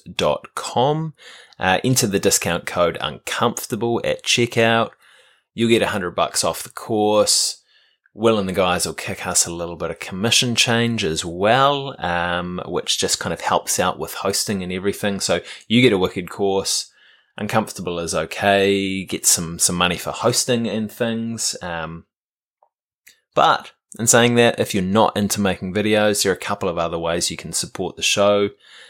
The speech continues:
Uh, the easiest way is to share it out with your mates. Um, pop it out on social media, tell your mum about it, tell your neighbour about it. Um,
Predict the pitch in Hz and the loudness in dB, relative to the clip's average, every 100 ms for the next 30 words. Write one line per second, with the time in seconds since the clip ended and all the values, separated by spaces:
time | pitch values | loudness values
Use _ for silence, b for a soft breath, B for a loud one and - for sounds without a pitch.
0 | B - 87 87 - - 139 131 123 113 | B -4 0 2 0 2 2 4 4 4
1 | - 104 104 107 107 - 117 110 - - | 4 4 4 4 0 -2 -4 -4 -4 -4
2 | 123 127 127 123 - - - - 120 135 | -4 -4 -4 -6 -4 -2 0 0 0 0
3 | 123 117 131 104 107 - 120 101 120 - | 2 2 0 0 -4 -2 -2 2 0 0
4 | - - - - 87 90 87 87 - 110 | -4 -2 -2 -4 -4 -4 -4 -10 -8 -6
5 | - 104 98 92 - 101 98 98 95 98 | 0 4 4 2 2 2 2 0 0 2
6 | 101 98 95 - 98 87 82 85 101 98 | 4 4 4 0 -6 -6 -2 0 0 0
7 | 104 101 101 98 - 92 80 80 87 98 | 4 4 4 0 -2 -8 -8 -6 -2 -2
8 | 104 98 98 101 101 101 104 101 - b | 0 0 0 4 6 6 4 0 -4 b
9 | b b b b 90 90 87 90 | b b b b -10 -8 -6 -8